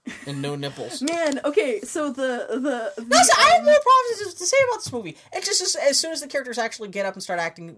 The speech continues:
Speaker 1: uh, saying and stuff comes out of their f-, m-, mouth, that's when the movie falls apart. But everything else involving the alien stuff, I love. Yeah.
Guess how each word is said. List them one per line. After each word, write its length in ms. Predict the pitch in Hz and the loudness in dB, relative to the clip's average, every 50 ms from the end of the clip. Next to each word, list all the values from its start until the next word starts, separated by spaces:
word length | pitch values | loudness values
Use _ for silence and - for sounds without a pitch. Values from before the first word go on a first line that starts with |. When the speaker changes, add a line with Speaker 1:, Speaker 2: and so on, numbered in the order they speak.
| 82 71 | -18 -18
Speaker 1:
uh, 140 | 107 120 | -18 -12
saying 360 | - - - 180 165 165 160 147 | -10 -8 -6 -6 -6 -6 -8 -10
and 200 | 135 135 - _ | -10 -12 -12 _
stuff 460 | 147 - - - - 143 131 - _ | -14 -12 -10 -6 -6 -6 -6 -6 _
comes 180 | - 139 131 | -12 -10 -6
out 80 | 135 127 | -6 -6
of 80 | 127 123 | -6 -6
their 80 | 120 | -10
f-, 180 | 117 _ 175 - - 151 147 - _ - | -14 _ -18 -18 -16 -20 -20 -20 _ -14
m-, 80 | 123 139 | -12 -8
mouth, 280 | 160 180 151 98 - | -8 -6 -6 -8 -6
that's 200 | - 127 117 - | -6 -8 -8 -8
when 100 | - 127 | -12 -14
the 60 | 120 117 | -14 -12
movie 180 | 120 113 110 | -14 -14 -16
falls 200 | - - 117 113 | -14 -14 -14 -12
apart. 200 | - - 147 - - - _ _ | -10 -10 -10 -12 -12 -20 _ _
But 100 | 262 285 | 2 2
everything 320 | 320 320 359 339 302 294 | 2 2 2 -4 -2 0
else 160 | 320 320 - | 0 0 0
involving 460 | 285 254 277 233 247 294 302 311 320 311 | 0 -4 -2 2 4 4 4 4 2 -2
the 80 | 285 269 | -4 -2
alien 240 | 285 311 330 320 285 | -2 -2 -2 -4 -4
stuff, 200 | - - 226 - | -4 -4 -2 -4
I 80 | 220 | -4
love. 440 | 220 233 294 - 220 - - - - _ | -4 0 0 0 0 0 -2 -8 -14 _
Yeah. 220 | 262 - - - | -8 -8 -8 -8